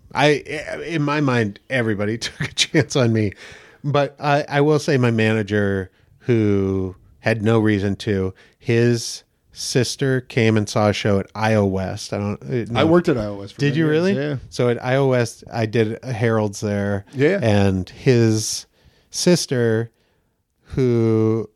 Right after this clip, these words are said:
Speaker 1: uh, a lesbian, came and saw me and was like, "Listen, I'm a lesbian, and this,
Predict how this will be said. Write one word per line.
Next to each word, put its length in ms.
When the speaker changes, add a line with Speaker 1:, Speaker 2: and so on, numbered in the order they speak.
Speaker 1:
uh, 480
a 120
lesbian, 640
came 280
and 120
saw 200
me 120
and 140
was 140
like, 280
"Listen, 320
I'm 200
a 80
lesbian, 540
and 200
this, 400